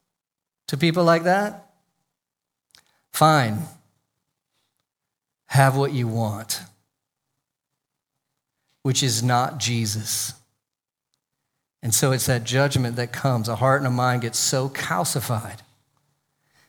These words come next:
that they can't see or care about the truth about Jesus anymore, and they'll never want to repent. Off they go. And did you see in,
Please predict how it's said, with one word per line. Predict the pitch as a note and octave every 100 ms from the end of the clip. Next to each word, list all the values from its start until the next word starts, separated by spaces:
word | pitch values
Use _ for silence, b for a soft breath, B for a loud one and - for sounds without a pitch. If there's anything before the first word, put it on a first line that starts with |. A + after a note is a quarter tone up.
| _
that | A#2+
they | C3
can't | - - E3+ -
see | - - G3 G#3 F3+ C3 B B
or | D3+ D3 - -
care | E3 F3
about | F#3 E3+
the | D3+
truth | C3 F3 E3+
about | D#3 D3 B2+
Jesus | D#3 D#3
anymore, | C#3+ C#3 C3+ C3+ B
and | D3+
they'll | D3+ C#3+
never | D3 D3+ D#3+ E3
want | D#3 D3+
to | C#3+
repent. | C#3+ C#3+ D3+ C#3 C#3 - _ _ _ _ _ _ _ _ _ _ -
Off | F3 G3 F#3+ E3+
they | E3+
go. | C#3+ E3+ E3+ D3+ A#2+ G#2 B B _ -
And | D3
did | D#3 D#3
you |
see | D3 - G3 G#3+
in, | G3+